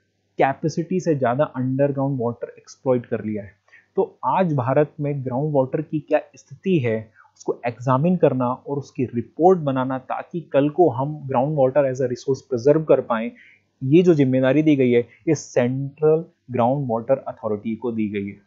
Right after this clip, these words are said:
तो अब यदि आपको लगता है कि सर ये कैसा question, क्या ये टफ question नहीं है, ठीक है ना, ये, ये question ये कहीं ना कहीं आपको check करता है कि वाकई में आप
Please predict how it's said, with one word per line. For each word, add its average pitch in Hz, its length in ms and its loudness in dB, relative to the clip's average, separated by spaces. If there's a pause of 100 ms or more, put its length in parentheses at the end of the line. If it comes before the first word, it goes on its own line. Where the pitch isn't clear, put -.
(180)
तो - 280 0
अब 190 220 2 (140)
यदि 156 240 4
आपको 170 240 0
लगता 156 340 -2
है 165 60 -8
कि 170 100 -6
सर 160 200 -4
ये 165 100 -2
कैसा 156 380 -2
question, 151 380 -4
क्या 147 160 -6 (160)
ये 147 80 0
टफ 143 280 -2
question 123 320 -6
नहीं 107 220 -4
है, 107 120 -10 (440)
ठीक 156 140 -2
है 160 60 2
ना, 117 120 -4 (300)
ये, 160 280 2
ये 160 180 2
question 160 360 -2
ये 160 80 -4
कहीं 139 220 -2
ना 147 80 -4
कहीं 151 140 -6
आपको 147 200 -6
check 139 300 -4
करता 143 240 -4
है 139 60 -4
कि 143 80 -6
वाकई 131 400 -2
में 151 180 -4
आप 135 180 -6